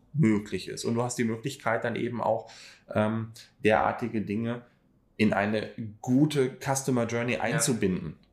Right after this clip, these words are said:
Speaker 2: Ja.
Speaker 1: Äh, das ist auch ganz wichtig, äh,
Speaker 2: Ja.
Speaker 1: dass du dir da auf einmal nicht widersprichst. Jetzt auf einmal geht's pro Kunde und ich darf ja kündigen, aber das ist aber ganz gefährlich hier
Speaker 2: Mhm.
Speaker 1: und das finde ich
Speaker 2: Ja.
Speaker 1: nicht und das wird irgendwie
Speaker 2: Ja.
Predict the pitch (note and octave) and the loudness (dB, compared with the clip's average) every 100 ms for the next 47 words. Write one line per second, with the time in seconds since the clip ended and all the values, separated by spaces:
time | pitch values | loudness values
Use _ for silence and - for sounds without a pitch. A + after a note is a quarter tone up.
0 | - A2 A2 A2+ A#2 - - C3 - A2 | -6 -4 -2 -2 0 0 0 -2 -2 -6
1 | - - - - - - - - - A#2+ | -6 -8 -8 -12 -12 -6 -2 -2 -2 -2
2 | A2+ A2+ G#2 - A2+ A#2 B2 A#2+ A2+ - | -2 2 2 2 -2 -4 -4 -6 -6 -4
3 | E3 D#3+ - - - A2 A2+ A2+ A2+ - | -2 -2 -6 -10 0 2 2 -2 -8 -8
4 | - A#2 G#2 - A2+ C3+ E3+ A3+ B2 A#2 | 0 2 2 0 0 2 2 0 -4 -2
5 | A#2 A2 G2+ - A#2+ D3+ G3 - G#2+ G2 | 0 0 -2 -2 0 0 0 2 2 2
6 | F#2+ D3+ F#3 F3 F3 F3+ - F3+ F3+ F3 | -2 -2 -2 0 -2 -4 -4 0 2 2
7 | B2+ B2 A#2 D3+ - B2+ A#2+ A#2+ A#2 B2 | 0 0 0 -2 -2 -6 -2 0 2 2
8 | E3+ E3 B2+ G#2 A#2+ D3 - A#2 A#2 - | 2 4 2 2 2 0 0 -2 0 0
9 | E3 E3+ E3+ E3+ E3+ F3 - A2 G#2+ | 0 0 -2 -2 -2 -4 -2 0 0